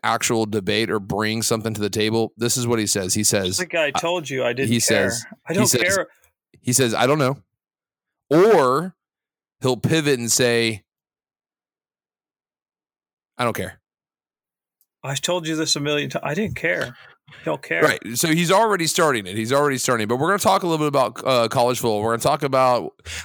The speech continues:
Speaker 1: I mean, I'm sitting here looking at the, uh, the top ten,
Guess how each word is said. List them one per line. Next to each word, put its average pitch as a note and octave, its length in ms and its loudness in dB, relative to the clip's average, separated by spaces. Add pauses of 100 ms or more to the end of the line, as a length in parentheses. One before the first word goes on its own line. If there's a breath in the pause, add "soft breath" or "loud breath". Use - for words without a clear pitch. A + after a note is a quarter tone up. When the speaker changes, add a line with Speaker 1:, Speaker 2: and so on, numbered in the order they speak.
Speaker 1:
I C3+ 180 0
mean, B2+ 340 0
I'm C#3+ 180 -2
sitting F#3+ 320 0
here D#3+ 220 0
looking C3+ 400 -2
at G2+ 220 -2
the, G2 240 0
uh, F2+ 260 -2 (200)
the G2 80 -8
top A2+ 280 -2
ten, C3 400 -4